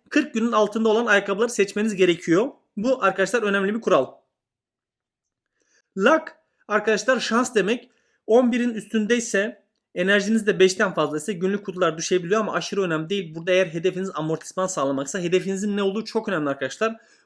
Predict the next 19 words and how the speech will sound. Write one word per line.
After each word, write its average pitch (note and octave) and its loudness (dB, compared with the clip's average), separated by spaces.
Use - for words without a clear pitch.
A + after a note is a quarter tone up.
"Hocam, A3 2
ben G3+ 2
bir A#3 -2
ayakkabı G3 0
alabilecek F3+ -2
güçteyim G#3 -4
ve F#3 -4
hızlı F3+ -6
bir G3+ -6
şekilde G3+ -2
amortisman F#3 -4
yapmayı E3 -4
hedefliyorum." F#3 -2
derseniz G#3+ -4
bu G3 -8
videoda G3 0
anlattığım F#3 -4
stratejileri F3+ -4
uygulayabilirsiniz. G3 0